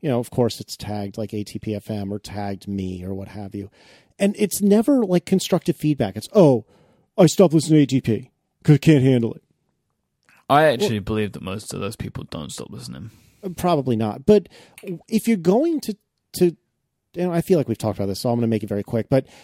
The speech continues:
Speaker 1: if you're going to, like, mention the show account or one of us saying something like that, it's at, at least have the common courtesy to say, "And here's why."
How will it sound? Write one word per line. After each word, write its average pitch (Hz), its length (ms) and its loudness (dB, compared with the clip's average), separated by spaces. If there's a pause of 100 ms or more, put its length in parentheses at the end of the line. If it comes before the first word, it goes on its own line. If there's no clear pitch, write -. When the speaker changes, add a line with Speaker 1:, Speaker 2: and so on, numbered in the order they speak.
(200)
Speaker 1:
if 180 120 0
you're 214 100 4
going 240 320 2
to, 208 100 -6
like, 160 420 0
mention 123 880 -2
the 117 200 -8
show 113 320 -2
account 104 400 -8
or 107 40 -6
one 107 220 -6
of 98 140 -6
us - 280 -14 (260)
saying 165 520 0
something 113 440 -4
like 98 280 -12
that, - 300 -14 (1120)
it's - 400 -8
at, 190 280 -6
at 208 140 2
least 285 320 2
have 226 140 2
the 202 60 -2
common 175 260 2
courtesy 151 420 0
to 143 80 -2
say, 135 500 0
"And 139 360 0
here's 120 580 0
why." 107 680 -8